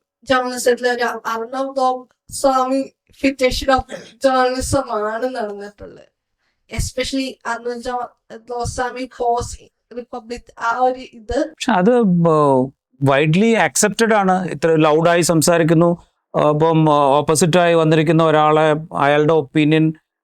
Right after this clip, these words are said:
Speaker 2: ആ, എന്താ പറയാ, അയാൾ പറയുന്ന ഒപ്പീനിയനെ നെഗറ്റ് ചെയ്യാൻ ശ്രമിക്കുന്നു, ആ, അയാൾ പറയുന്നത് ശരിയല്ല എന്ന് സ്ഥാപിക്കാൻ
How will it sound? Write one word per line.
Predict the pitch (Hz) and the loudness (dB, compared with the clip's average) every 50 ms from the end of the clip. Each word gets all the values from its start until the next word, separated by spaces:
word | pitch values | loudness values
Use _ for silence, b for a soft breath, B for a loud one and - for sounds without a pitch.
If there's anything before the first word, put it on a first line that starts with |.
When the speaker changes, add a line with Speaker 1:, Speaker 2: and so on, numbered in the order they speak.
| _ _ | _ _
Speaker 2:
ആ, | 170 147 143 147 143 143 143 143 143 143 - - - - | -6 -4 -2 0 0 0 0 0 -2 -6 -8 -12 -12 -8
എന്താ | 156 143 143 151 147 | -4 0 0 2 2
പറയാ, | 139 143 143 143 143 151 - - | 2 2 2 0 0 -2 -6 -4
അയാൾ | 131 135 139 151 156 | 0 0 2 2 2
പറയുന്ന | 156 160 151 160 156 165 | 2 2 0 2 2 0
ഒപ്പീനിയനെ | 151 - - 156 147 147 151 147 151 156 160 151 | -2 -2 -2 -4 -2 -2 -2 -2 -2 -2 -2 -2
നെഗറ്റ് | 151 143 131 131 123 127 151 151 131 | -4 -2 -4 -4 0 0 -2 -2 0
ചെയ്യാൻ | 165 160 160 156 156 | 0 0 0 0 -2
ശ്രമിക്കുന്നു, | 143 - 151 139 135 - 143 143 151 151 151 - _ _ _ _ _ _ _ _ - | -4 -6 -6 -6 -6 -8 -6 -6 -6 -8 -8 -12 _ _ _ _ _ _ _ _ -16
ആ, | 143 147 143 147 151 | -12 -10 -8 -6 -2
അയാൾ | 139 143 147 156 | 0 0 2 2
പറയുന്നത് | 156 160 156 151 165 156 | 2 2 2 0 0 0
ശരിയല്ല | - 151 147 143 151 156 156 156 | 0 0 0 0 0 2 2 0
എന്ന് | 160 165 160 | 0 -2 -4
സ്ഥാപിക്കാൻ | 160 - 151 143 143 143 151 143 165 160 160 160 | -4 -2 0 0 0 -2 -2 -4 -4 -4 -4 -8